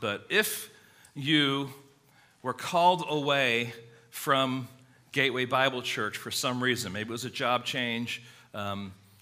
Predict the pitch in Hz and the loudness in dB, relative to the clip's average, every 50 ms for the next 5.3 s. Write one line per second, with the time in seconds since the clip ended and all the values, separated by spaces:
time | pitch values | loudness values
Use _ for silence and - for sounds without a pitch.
0 | - - 104 113 123 127 123 127 120 120 117 113 113 113 - 139 127 131 127 - | -16 -8 -4 -2 -2 -2 -2 -2 -2 -2 -2 -4 -4 -4 -4 -4 -4 -4 -2 -2
1 | - 151 131 - 143 127 120 - - - 120 117 120 - 110 110 113 - 123 120 | -2 -2 -2 -4 -6 -6 -6 -4 -4 -4 -4 -2 -4 -6 -6 -8 -8 -6 -4 -4
2 | 123 120 107 113 110 117 117 117 107 113 120 120 120 123 - 120 110 107 98 104 | -4 -4 -6 -10 -10 -10 -8 -8 -8 -6 -6 -6 -6 -8 -8 -8 -8 -8 -8 -10
3 | - - - - - 110 123 127 117 123 127 127 113 101 113 117 117 117 110 107 | -14 -20 -20 -14 -6 -2 -2 -2 -2 -2 -2 -2 -2 -2 -2 -4 -2 -2 -4 -4
4 | 107 104 104 117 120 123 - - 127 113 113 117 113 110 95 - - - 117 107 | -6 -8 -8 -8 -8 -8 -8 -8 -8 -6 -6 -6 -6 -6 -6 -8 -6 -4 -2 -2
5 | 107 - - - - - | -2 -2 -2 -4 -4 -4